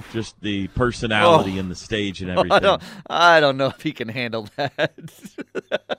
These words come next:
Speaker 1: He could handle it. It would be, it would be a, a, a, a firecracker waiting to light.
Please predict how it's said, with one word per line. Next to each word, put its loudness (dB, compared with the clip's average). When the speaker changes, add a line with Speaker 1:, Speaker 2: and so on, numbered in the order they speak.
Speaker 1:
He -2
could -2
handle 0
it. -4
It -4
would -2
be, -2
it -2
would -8
be 0
a, -2
a, -14
a, -6
a -20
firecracker 0
waiting 0
to -2
light. -2